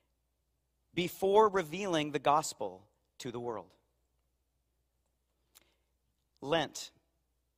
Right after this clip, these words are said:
is a forty-day season of observance that is a season of fasting.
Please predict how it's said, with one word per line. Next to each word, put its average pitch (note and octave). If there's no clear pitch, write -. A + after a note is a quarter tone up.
is C#3+
a C3
forty-day D#3
season C3+
of A2
observance A2+
that B2+
is D3+
a D3+
season B2
of A#2
fasting. C#3+